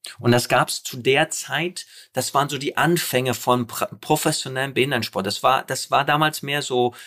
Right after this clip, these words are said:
ein Come Together. Klar, wir, wir geben unser Bestes, wir trainieren zwei, dreimal die Woche, aber das war's. Ja, und dann kommt auf einmal so ein,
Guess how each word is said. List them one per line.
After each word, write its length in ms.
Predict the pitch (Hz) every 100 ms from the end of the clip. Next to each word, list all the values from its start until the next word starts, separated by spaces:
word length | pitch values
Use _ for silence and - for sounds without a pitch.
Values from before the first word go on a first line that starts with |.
| -
ein 160 | - 117
Come 200 | 147 143
Together. 600 | - 127 185 170 165 156
Klar, 340 | - 131 143
wir, 120 | 131 120 -
wir 120 | 120
geben 220 | 131 127
unser 200 | 113 123
Bestes, 360 | 175 180 151 127
wir 100 | 110
trainieren 360 | - 143 175
zwei, 240 | 160 160 156
dreimal 280 | 143 147
die 140 | 139 127
Woche, 360 | 131 - 127 - - -
aber 180 | - 120
das 200 | - -
war's. 340 | - - - _ _ _ _ _
Ja, 240 | 113 147 - -
und 140 | - 120
dann 140 | 131
kommt 200 | 151 180
auf 140 | 170
einmal 260 | - 127 117
so 220 | 113 113
ein, 240 | 113 110